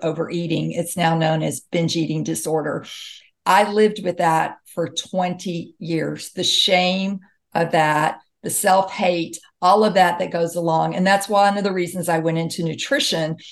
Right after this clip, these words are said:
as a major, was I thought I could fix myself. If I just knew enough about eating, I could stop myself from binge eating.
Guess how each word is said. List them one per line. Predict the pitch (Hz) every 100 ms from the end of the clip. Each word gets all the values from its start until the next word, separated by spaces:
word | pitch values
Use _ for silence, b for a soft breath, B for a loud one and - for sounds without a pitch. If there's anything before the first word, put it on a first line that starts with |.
| B B _
as | 185 180 175 170
a | 175
major, | 175 214 214 170
was | 156 170 170
I | 175 185
thought | 170 165 -
I | 165
could | 160 -
fix | 160 -
myself. | 143 - 135 127 - _ -
If | 165
I | 156
just | 170 170 185
knew | 202
enough | 202 185 196
about | 185 170 165 180
eating, | 180 160 151 -
I | 165 170
could | 175 185
stop | - 170 156 -
myself | 160 - 143 -
from | 160 151
binge | 151 151 156
eating. | 139 139 147